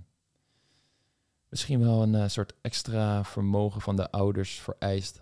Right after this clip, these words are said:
om te weten hoe ze met zo'n situatie moeten omgaan. Kwam jij juist in het tegenovergestelde terecht. Een situatie waarbij de ouders überhaupt al niet zo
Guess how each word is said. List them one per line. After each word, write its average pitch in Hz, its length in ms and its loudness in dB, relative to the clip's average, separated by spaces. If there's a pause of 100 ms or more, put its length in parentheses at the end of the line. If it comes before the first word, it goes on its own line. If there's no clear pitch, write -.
om 92 380 -2
te 95 100 -6
weten 98 320 0
hoe 98 100 0
ze 95 80 -2
met 95 140 -2
zo'n 95 120 -2
situatie 92 520 -4
moeten 92 200 -2
omgaan. 95 480 -2
Kwam 95 180 -6
jij 95 220 0
juist 95 260 -2
in 92 100 -6
het 92 100 -12
tegenovergestelde 95 920 -4
terecht. 98 400 -10
Een 92 200 -4
situatie 92 580 -6
waarbij 90 480 0 (480)
de 92 380 -8
ouders 92 540 -2 (200)
überhaupt 104 420 -2
al 92 220 0
niet 90 180 -6
zo 90 380 -4